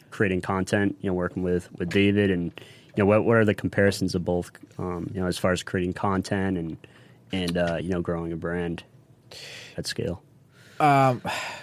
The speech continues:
Speaker 2: what do you mean by, like, sy-, by synergy?
Speaker 1: Yeah, I was just, you know, I think a lot of times, like,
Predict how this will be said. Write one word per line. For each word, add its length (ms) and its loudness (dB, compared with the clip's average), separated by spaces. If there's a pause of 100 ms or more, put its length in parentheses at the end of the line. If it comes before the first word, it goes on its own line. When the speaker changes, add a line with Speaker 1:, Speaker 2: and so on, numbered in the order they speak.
(200)
Speaker 2:
what 380 0
do 60 6
you 60 4
mean 240 4
by, 200 2
like, 200 0
sy-, 240 -2 (160)
by 160 2
synergy? 600 -4 (200)
Speaker 1:
Yeah, 340 8
I 100 6
was 160 6
just, 340 2
you 80 4
know, 100 6
I 80 4
think 200 2
a 20 6
lot 200 6
of 60 0
times, 400 0
like, 300 0